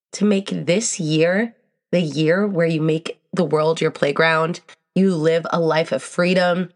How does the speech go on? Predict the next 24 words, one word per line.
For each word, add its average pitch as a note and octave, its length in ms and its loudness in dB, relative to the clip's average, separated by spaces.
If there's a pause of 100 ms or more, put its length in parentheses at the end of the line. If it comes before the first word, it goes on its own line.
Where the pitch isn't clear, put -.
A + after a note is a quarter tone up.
(180)
you F3+ 100 -2
don't C4 320 0
wait E3+ 440 -2 (100)
for F#3+ 220 0
anybody G#3 480 0
else G3+ 260 0
to F3 100 -2
join F3+ 380 0
you B3 180 2
anymore, C#4 600 2 (540)
then F#3 320 0
I F#3 200 2
am G3+ 260 0
here F3 380 0
to - 160 -10
help F3+ 400 -2
you. D#3 260 -2 (600)
In G#3 120 0
twenty G#3 300 0
twenty-three, F#3+ 600 0 (180)
I B3+ 220 0
want A#3+ 260 0
to A3 160 -2
see E3 560 -2